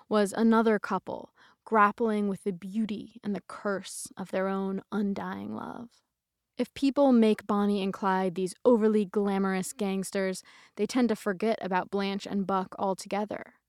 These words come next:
But they were just as real and burned just as intensely for a while. Their love, too, can seem like something out of a movie,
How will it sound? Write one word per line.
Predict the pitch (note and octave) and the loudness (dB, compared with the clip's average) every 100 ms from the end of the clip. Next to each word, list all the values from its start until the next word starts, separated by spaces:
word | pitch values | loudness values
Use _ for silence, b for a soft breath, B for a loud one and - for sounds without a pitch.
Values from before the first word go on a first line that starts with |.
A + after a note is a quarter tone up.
| _ b b - | _ b b -8
But | G#3 | 0
they | G#3 C4 C4 | 6 6 6
were | G#3 | 2
just | F#3+ A#3 A#3+ - | 2 0 0 -4
as | G3 | -6
real | G#3+ G#3+ G#3 - C4+ | -4 -2 -4 -6 -8
and | B3+ G#3+ | -2 0
burned | G3+ G#3+ G#3+ G3 | 2 2 2 -2
just | - A3+ - A#3 | -2 -2 -2 -4
as | G#3+ | -2
intensely | G3+ - F#3+ F#3 - - - F#3+ _ | -2 -4 -6 -8 -10 -12 -14 -18 _
for | - F#3+ | -6 -4
a | |
while. | F#3 F#3 F#3+ - G#3+ - _ _ _ _ _ _ _ _ | -4 -6 -10 -12 -16 -20 _ _ _ _ _ _ _ _
Their | A#3+ C#4 | 6 6
love, | C4+ C4+ B3 G#3+ | 8 8 8 4
too, | - C#4+ B3 | 0 2 4
can | A#3+ A3 | 2 2
seem | - A#3 | 2 0
like | G#3+ G3+ | 0 -2
something | - B3 B3 | -2 0 2
out | B3 | 2
of | A#3 | 2
a | |
movie, | A3+ A3+ C4 G3+ | 2 4 4 2